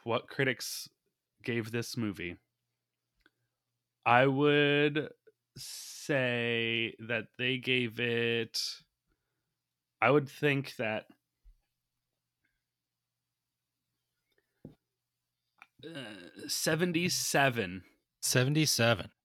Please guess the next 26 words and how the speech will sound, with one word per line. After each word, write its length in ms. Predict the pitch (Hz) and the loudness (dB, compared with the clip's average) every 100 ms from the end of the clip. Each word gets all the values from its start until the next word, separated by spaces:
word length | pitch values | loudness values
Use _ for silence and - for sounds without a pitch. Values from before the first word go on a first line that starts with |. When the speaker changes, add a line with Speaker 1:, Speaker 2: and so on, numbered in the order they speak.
| - | -2
Speaker 1:
percent 520 | 143 135 - 139 131 - | 0 2 4 4 2 0
of 220 | 123 - | -2 -2
critics 540 | - 131 117 - - | -2 2 2 0 -6
gave 220 | 120 117 | -4 -2
this 200 | 107 113 | -2 -4
film 220 | - 117 107 | -2 -2 -2
a 60 | |
positive 680 | 101 107 107 110 104 95 - | -2 -2 -2 -2 -6 -6 -8
review. 480 | 110 92 95 92 92 - _ _ - _ - | -8 -8 -8 -10 -10 -14 _ _ -20 _ 0
Speaker 2:
Okay. 280 | 143 196 214 - _ - - _ _ - - - - - - _ | 0 2 0 -4 _ -20 -20 _ _ -16 -14 -12 -14 -16 -20 _
The 80 | 143 | 2
critics' 340 | 135 185 190 - | 6 6 6 2
consensus 880 | 165 156 160 151 - 139 - - - | 0 2 2 2 2 2 0 -2 -4
of 300 | 123 113 107 | 0 2 2
Puss 240 | - 113 110 | 0 0 0
in 80 | |
Boots 520 | 104 104 135 - - - - _ _ _ - | 0 0 0 0 0 -4 -10 _ _ _ 2
goes 240 | 127 120 | 4 6
as 140 | 110 98 | 4 2
follows. 680 | 107 87 85 - - - - _ _ _ - - - | 4 2 2 -4 -4 -4 -6 _ _ _ -12 -12 -10
Speaker 1:
Oh. 180 | 92 104 107 | -8 -2 6
Speaker 2:
"It 100 | 175 | 8
isn't 400 | 226 226 170 - | 8 6 2 2
deep 360 | 135 117 156 - - - | 6 6 6 0 -10 -2
or 120 | 147 | 2
groundbreaking, 920 | 135 117 101 98 90 92 87 - 117 | 4 6 6 6 2 0 0 -2 -2